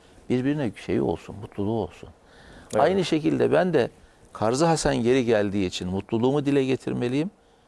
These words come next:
Speaker 1: "Ne olacak yani, parayı ben verdim, tabii ki getireceksin." değil. "Allah razı olsun, bak borcu aldın, vaktinde getirdin. Sen bir sıkıntını çözdün, ben de ahiretime ait bir sıkıntıyı çözdüm."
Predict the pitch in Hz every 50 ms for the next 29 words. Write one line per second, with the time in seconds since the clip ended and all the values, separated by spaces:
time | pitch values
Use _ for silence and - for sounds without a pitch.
0 | _ _ _ _ _ _ _ _ _ _ _ 113 131 139 135 113 113 104 - -
1 | 92 92 95 92 - 110 107 113 113 113 113 123 123 113 101 98 85 87 104 87
2 | - 104 107 107 104 117 123 95 95 - 110 104 110 101 - - 113 110 107 139
3 | 156 147 104 - - - _ _ _ _ _ _ _ _ _ _ _ _ _ _
4 | _ _ _ _ _ _ _ _ - 113 123 127 123 127 127 123 123 127 120 -
5 | - 110 110 107 107 - _ - 95 95 92 95 104 104 101 101 101 101 110 113
6 | 135 - _ _ - 90 90 - - - 95 92 101 101 98 107 98 - - 110
7 | 101 107 127 135 151 - - _ _ _ _ _ _ _ _ - - - _ -
8 | - 139 156 175 170 165 143 123 - - _ _ - - 120 - 127 110 104 -
9 | 107 104 101 98 - - _ _ - - 107 104 104 95 110 160 185 202 - -
10 | - - - - - - _ - 78 120 131 143 135 120 - - - - 101 101
11 | 92 - - 110 101 - - 117 123 123 - - - 92 87 87 101 123 139 -
12 | - - 101 95 - - - 101 - - 101 92 - - 107 120 117 - - -
13 | - - - -